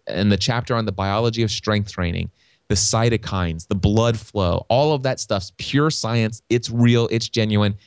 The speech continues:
It will change your life. It changed my life. All, all of a sudden, for me,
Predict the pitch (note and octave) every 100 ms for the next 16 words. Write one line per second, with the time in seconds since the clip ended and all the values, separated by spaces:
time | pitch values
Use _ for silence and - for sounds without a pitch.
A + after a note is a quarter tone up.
0 | _ A2 A2 A#2 - G2 F#2+ F2+ D#2 E2
1 | - _ _ _ _ _ _ _ _ A#2+
2 | G#2+ B2 A#2+ G#2+ G#2+ G2+ E2 C#2 - _
3 | _ _ _ - B2 C#3 - C#3+ D3 C#3+
4 | C3+ A#2+ - A#2+ A#2 C#3+ D#3+